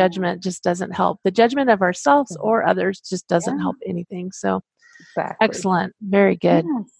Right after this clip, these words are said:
Speaker 1: Well, thank you so much. I
Speaker 2: Thank
Speaker 1: just,
Speaker 2: you.
Speaker 1: I, I, I loved getting to know you, and I'm so appreciative of you being here today.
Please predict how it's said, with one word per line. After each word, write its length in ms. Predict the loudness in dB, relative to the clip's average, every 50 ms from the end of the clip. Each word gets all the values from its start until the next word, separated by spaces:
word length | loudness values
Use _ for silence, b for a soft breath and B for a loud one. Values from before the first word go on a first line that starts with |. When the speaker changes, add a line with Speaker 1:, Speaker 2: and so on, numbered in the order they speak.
| _ -2 0
Speaker 1:
Well, 80 | 0
thank 440 | 0 0 0 0 0 0 0 -2 -2
you 120 | -2 -2
so 520 | -2 -4 -8 -6 -2 0 2 4 4 4 2
much. 520 | 4 2 2 2 2 -2 -4 -12 -16 -16 -16 _ _
I 80 | 0 0 2
Speaker 2:
Thank 60 | 4 4
Speaker 1:
just, 200 | 2 2 2 -2
Speaker 2:
you. 60 | -12 -16 -16 _ _ _ _ -2 0
Speaker 1:
I, 220 | 2 2 2 0 -2 _ -8 0
I, 400 | 2 4 6 6 6 4 2 2
I 280 | 2 4 4 4 4 2 -4 -18 -20 _ _ _ _
loved 720 | -10 -8 -6 -6 -6 -4 0 2 4 6 4 4 2 -2 -4
getting 260 | -2 -2 -2 -2 -2
to 80 | -4
know 220 | 0 2 4 4 4
you, 540 | 2 2 2 2 2 2 2 2 2 0 0 -2 -2
and 320 | 0 0 0 0 -2 -2
I'm 340 | -2 0 0 0 0 -2 -6
so 180 | -6 0 0 0
appreciative 720 | 0 0 -4 -6 -6 -6 -6 -4 -2 -2 -2 -4 -4 -6
of 140 | -6 -6 -6
you 100 | -6 -4
being 260 | -4 -4 -4 -4 -6
here 140 | -6 -6 -8
today. 340 | -6 -6 -6 -6 -6 -8